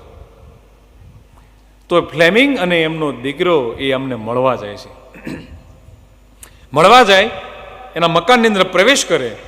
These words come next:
તો સોફામાં સામે જે વ્યક્તિ બેઠો હતો, ફ્લેમિંગ જોઈ ગયો, એક, એક ટચે જોઈ રહ્યો. ફ્લેમિંગ તો જોઈ રહ્યો, પણ સામેનો વ્યક્તિ પણ જોઈ રહ્યો. એ સામેના વ્યક્તિ એમ કહ્યું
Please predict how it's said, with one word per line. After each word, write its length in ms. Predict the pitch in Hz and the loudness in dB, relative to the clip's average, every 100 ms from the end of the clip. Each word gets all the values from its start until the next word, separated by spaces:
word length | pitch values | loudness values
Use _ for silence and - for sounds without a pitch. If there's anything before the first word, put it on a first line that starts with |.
| - - | -20 -12
તો 100 | 156 | -10
સોફામાં 640 | 147 165 170 214 262 214 - | -6 -2 2 4 4 4 2
સામે 220 | 190 202 | 0 0
જે 140 | 165 | -2
વ્યક્તિ 440 | 135 143 165 - 254 | -4 -4 -6 -6 -2
બેઠો 320 | 170 160 147 | 0 0 -2
હતો, 240 | 147 123 - - - - | -4 -10 -12 -20 -20 -4
ફ્લેમિંગ 360 | 165 180 151 110 | -2 -2 -4 -6
જોઈ 240 | 143 151 | -2 -2
ગયો, 220 | 135 120 | -2 -6
એક, 500 | 135 214 - - - | 2 2 2 -12 -6
એક 280 | 160 208 208 | 0 0 0
ટચે 260 | 156 147 127 | -6 -4 -8
જોઈ 260 | 120 113 | -10 -14
રહ્યો. 200 | 104 95 92 - _ _ _ _ _ - | -16 -18 -20 -20 _ _ _ _ _ -2
ફ્લેમિંગ 360 | 165 220 269 | 2 4 2
તો 100 | 269 | 2
જોઈ 220 | 247 285 254 | 2 2 2
રહ્યો, 220 | 190 131 - - - - | 2 -2 -6 -20 -8 0
પણ 160 | 226 | 0
સામેનો 460 | 190 - 170 240 202 | 0 0 2 2 2
વ્યક્તિ 460 | 135 165 170 277 | 0 -4 -4 -2
પણ 200 | 220 196 | 0 -2
જોઈ 240 | 131 151 147 | 0 0 0
રહ્યો. 220 | 131 110 - - - | -2 -8 -12 -20 -14
એ 60 | 139 | -10
સામેના 440 | - 147 202 180 | -2 -2 0 -2
વ્યક્તિ 360 | 139 156 - 143 | -4 -6 -6 -8
એમ 180 | 185 | -6
કહ્યું 320 | 175 143 131 | -6 -6 -8